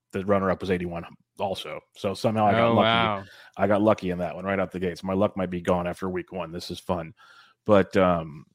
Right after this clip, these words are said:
Speaker 1: yeah, and, and a lot of it's 'cause of what you said. It's like, I love the talent. It's filthy, but he's young, and he's gonna be innings capped from time to time.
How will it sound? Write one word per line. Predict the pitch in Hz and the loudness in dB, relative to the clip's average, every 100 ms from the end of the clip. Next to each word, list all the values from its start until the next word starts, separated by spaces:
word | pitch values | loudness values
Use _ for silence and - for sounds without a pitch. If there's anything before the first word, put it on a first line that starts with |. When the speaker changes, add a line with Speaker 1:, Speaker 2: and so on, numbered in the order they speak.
| _ - _ _ | _ -20 _ _
Speaker 1:
yeah, | 107 110 101 | 0 2 2
and, | 95 104 98 107 | 2 0 -2 -4
and | 76 | 0
a | 107 | 2
lot | 107 110 | 4 4
of | 101 | 2
it's | 90 | -4
'cause | 95 | -2
of | 92 | 0
what | 87 | -2
you | 87 | -2
said. | 92 82 | -4 -4
It's | 90 | -8
like, | - | -8
I | 101 | -4
love | 95 92 87 | -2 -2 -4
the | |
talent. | - - 95 104 104 - _ | -8 -6 -4 -4 -6 -14 _
It's | 90 - | -14 -12
filthy, | - - 104 101 98 95 92 - _ _ _ | -18 -4 -2 -2 -2 -4 -6 -12 _ _ _
but | 95 101 92 - | 0 2 2 0
he's | 107 104 | -6 -6
young, | 123 131 78 - - | -4 -4 -6 -14 -10
and | 92 95 | -6 -4
he's | 95 87 | -4 -4
gonna | 98 107 | -2 -2
be | 104 104 101 76 | -4 -4 -4 -6
innings | 98 101 101 | -6 -6 -6
capped | 101 98 - | -6 -6 -8
from | 95 | -4
time | 95 92 | -4 -4
to | 90 | -6
time. | 95 95 95 | -4 -2 -4